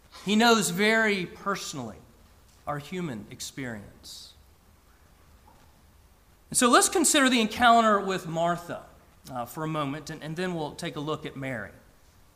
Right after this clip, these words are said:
So Martha, when Jesus encounters Martha, he says, "I am the resurrection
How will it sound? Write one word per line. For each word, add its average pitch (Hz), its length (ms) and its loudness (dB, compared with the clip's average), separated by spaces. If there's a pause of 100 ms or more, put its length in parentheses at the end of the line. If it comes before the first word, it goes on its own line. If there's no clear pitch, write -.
(1400)
So - 160 2
Martha, 247 400 8 (1120)
when 220 160 2
Jesus 339 480 6
encounters 254 640 6
Martha, 196 360 4
he 240 200 4
says, 196 540 4 (200)
"I 262 440 8
am 240 120 0
the 233 80 2
resurrection 196 960 4